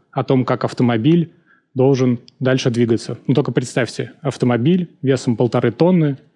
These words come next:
шестьдесят километров в час. На секундочку, это шестнадцать метров в секунду,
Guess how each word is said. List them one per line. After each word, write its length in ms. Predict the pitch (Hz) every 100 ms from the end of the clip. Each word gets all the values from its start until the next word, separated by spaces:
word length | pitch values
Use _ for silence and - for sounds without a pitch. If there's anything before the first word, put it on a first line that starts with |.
| _
шестьдесят 400 | - 135 117 127
километров 500 | - 123 120 117 113
в 40 | -
час. 340 | 151 156 - _ _ _ -
На 60 |
секундочку, 440 | 131 - 139 120 131
это 300 | 120 123 117 - _ _
шестнадцать 640 | - 127 - 139 135 -
метров 320 | 131 135 131 120
в 20 |
секунду, 580 | 127 - 156 131 127